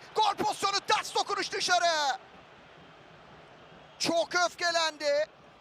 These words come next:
Ahmet Tekin Enes'e çıkışıyor. Sertaç aldı baktı. Sertaç içeri gönderdi.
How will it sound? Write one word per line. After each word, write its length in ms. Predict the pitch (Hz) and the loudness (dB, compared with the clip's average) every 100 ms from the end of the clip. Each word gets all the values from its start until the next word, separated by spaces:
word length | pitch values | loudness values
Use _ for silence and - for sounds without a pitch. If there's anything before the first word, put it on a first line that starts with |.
| - | -4
Ahmet 400 | 254 302 320 - | -2 0 -2 -4
Tekin 300 | 330 330 330 | -8 -6 -4
Enes'e 400 | 320 320 339 330 | -4 -4 -6 -8
çıkışıyor. 580 | - 311 - 311 311 - - - - - - | -8 -6 -4 0 0 -2 -8 -20 -20 -20 -18
Sertaç 540 | - 269 254 302 294 | -6 -4 -2 -2 -2
aldı 260 | 302 277 262 | 0 -2 -4
baktı. 460 | 262 - 240 240 - - - - - - - - - - - - - - - - | -6 -6 -8 -8 -12 -16 -20 -20 -20 -18 -20 -20 -20 -20 -20 -18 -20 -18 -18 -16
Sertaç 560 | - - 254 254 294 277 | -8 -2 -2 -2 -4 -4
içeri 280 | 269 285 285 | -6 -6 -4
gönderdi. 680 | 277 254 233 220 202 156 | -4 -2 -4 -4 -8 -10